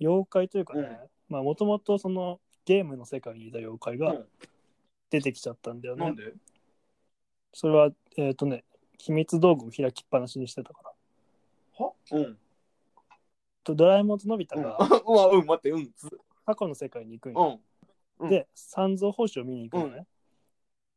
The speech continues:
Speaker 1: その時に、のび太そっくりの孫悟空が出てきて、
Speaker 2: うん。
Speaker 1: で、それなんでだって話だったんだけど、
Speaker 2: うん。
Speaker 1: 実はそれは元々ゲームの世界にいた敵を倒すために、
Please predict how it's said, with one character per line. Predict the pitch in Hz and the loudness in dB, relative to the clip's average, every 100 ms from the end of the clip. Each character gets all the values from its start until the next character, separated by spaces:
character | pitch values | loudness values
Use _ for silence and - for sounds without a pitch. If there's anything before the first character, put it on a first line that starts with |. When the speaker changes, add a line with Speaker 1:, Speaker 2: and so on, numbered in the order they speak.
| _ | _
Speaker 1:
そ | 196 | -4
の | 202 | -2
時 | 226 147 | -2 -2
に、 | 131 123 | -4 -6
の | 165 208 | 0 0
び | 202 | 0
太 | - | -4
そ | - | -6
っ | 135 - | -6 -6
く | 156 | -6
り | |
の | 127 117 - - | -4 -6 -10 -6
孫 | 147 | -4
悟 | 143 147 | -2 -2
空 | - 131 | 0 0
が | 113 | -4
出 | 123 | -18
て | 123 | -16
き | 147 | -12
て、 | 139 | -8
Speaker 2:
う | |
ん。 | 117 | -8
Speaker 1:
で、 | _ _ - - _ _ _ - | _ _ -20 -20 _ _ _ -4
そ | 185 | 0
れ | 160 | 4
な | 214 | 4
ん | |
で | 160 | 2
だ | 131 | -2
っ | |
て | 127 | -6
話 | 127 131 | -10 -10
だ | 131 | -12
っ | |
た | 123 | -12
ん | |
だ | 113 | -14
け | 123 | -12
ど、 | 135 | -12
Speaker 2:
う | |
ん。 | - _ | -14 _
Speaker 1:
実 | 170 196 | -6 -4
は | |
そ | 151 160 | -2 -4
れ | |
は | 190 - - | -6 -10 -12
元 | 175 | -10
々 | 180 170 | -6 -4
ゲ | 151 196 | 0 -2
ー | |
ム | 165 | -2
の | 143 | -8
世 | 165 | -6
界 | 156 139 | -6 -8
に | 147 | -10
い | |
た | - 175 - - _ | -6 -6 -6 -20 _
敵 | - 143 165 | -6 2 2
を | |
倒 | 165 185 196 | 4 2 2
す | |
た | - 131 | -2 -6
め | 131 | -6
に、 | 160 | -12